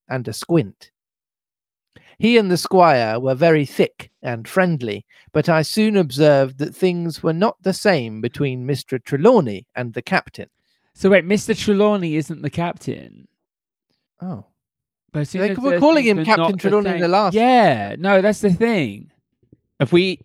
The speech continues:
Speaker 3: do we know the
Speaker 2: You're gonna
Speaker 3: captain?
Speaker 2: find out there's a different captain. Okay, here we go. Sorry.
Speaker 1: This last was a sharp-looking man who seemed angry with everything on board and was soon to tell us why, for we had hardly got down into the cabin when a sailor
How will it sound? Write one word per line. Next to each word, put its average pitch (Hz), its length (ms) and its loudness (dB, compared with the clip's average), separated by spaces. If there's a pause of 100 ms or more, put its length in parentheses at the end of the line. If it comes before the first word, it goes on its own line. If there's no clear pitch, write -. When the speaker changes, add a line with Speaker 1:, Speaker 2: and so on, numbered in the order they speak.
(100)
Speaker 3:
do 160 80 2
we 160 100 4
know 165 240 2
the 135 120 0
Speaker 2:
You're 175 100 0
gonna 208 140 2
Speaker 3:
captain? 202 140 0
Speaker 2:
find 202 260 2
out 196 140 4
there's 180 160 -2
a 170 60 -8
different 175 400 -10
captain. 139 680 -8
Okay, 120 420 -8
here 123 80 -12
we 139 100 -12
go. 104 320 -16
Sorry. 101 420 -16 (600)
Speaker 1:
This 190 200 4
last 165 500 2
was 131 160 -6
a 123 80 -4
sharp-looking 127 960 -4
man 107 400 -6
who 131 140 -6
seemed 143 400 -2
angry 143 500 0
with 131 180 2
everything 151 500 2
on 127 220 -4
board 127 560 0 (100)
and 135 220 -6
was 131 160 -2
soon 139 360 -2
to 131 140 -4
tell 135 220 -4
us 110 240 -8
why, 110 460 0 (400)
for 170 100 2
we 170 140 4
had 160 80 2
hardly 160 460 2
got 151 400 0
down 143 340 0
into 127 240 -4
the 117 140 -4
cabin 123 580 0
when 143 180 0
a 135 80 2
sailor 127 600 0